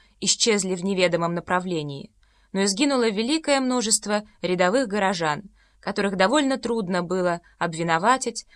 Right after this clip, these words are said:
вроде той самой молочницы, что нечаянно углядела у шестого комиссара вышивку под стеклом. Просторно стало в городе, именно чисто, как-то прозрачно даже,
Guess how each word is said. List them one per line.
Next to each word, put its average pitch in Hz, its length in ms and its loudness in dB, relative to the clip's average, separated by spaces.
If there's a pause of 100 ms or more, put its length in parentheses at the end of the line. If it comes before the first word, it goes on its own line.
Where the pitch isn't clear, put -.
(160)
вроде 202 280 2
той 302 200 2
самой 254 340 2
молочницы, 185 800 0 (240)
что - 200 -4
нечаянно 247 540 2
углядела 208 600 0 (220)
у 170 60 -10
шестого 269 440 2
комиссара 226 680 2 (200)
вышивку 240 500 -2
под 214 180 -6
стеклом. 156 580 -4 (1080)
Просторно 285 500 2
стало 247 300 2
в 208 80 -2
городе, 220 560 2 (220)
именно 277 340 2
чисто, 196 580 0 (260)
как-то 262 260 -2
прозрачно 233 680 2
даже, 156 360 -2